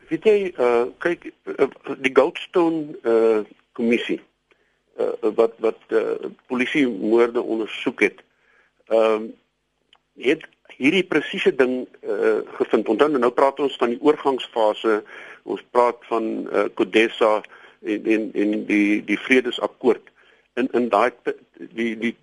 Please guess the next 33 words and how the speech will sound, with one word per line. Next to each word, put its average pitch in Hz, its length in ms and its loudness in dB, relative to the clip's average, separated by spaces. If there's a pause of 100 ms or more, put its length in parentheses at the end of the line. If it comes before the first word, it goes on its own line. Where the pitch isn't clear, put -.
(100)
periode 127 440 4
daarna. 113 560 2 (440)
En 123 380 -2
die 117 100 -12
Goldstone 180 400 2
kommissie 156 480 -2 (140)
het 120 220 0
presies - 480 -2
dit 170 180 4
bevind, 127 380 -2
dat 120 160 2
daar 117 240 0
is - 120 -4
nie 220 160 -6
eintlik 185 300 -2
simpatie 160 580 -2
by - 140 0
die 120 100 -8
publiek - 440 -4 (280)
oor 127 240 0 (140)
polisie, 120 500 -2
eh, 107 260 0
manne 117 260 2
wat 113 160 -2
uitgehaal 113 360 2
word. 110 160 -6
Nou 120 180 0
moet 214 160 -4
jy 220 80 -4
jouself 180 400 2
vra, 123 300 0 (380)
eh, 107 280 2 (360)
wat 147 240 2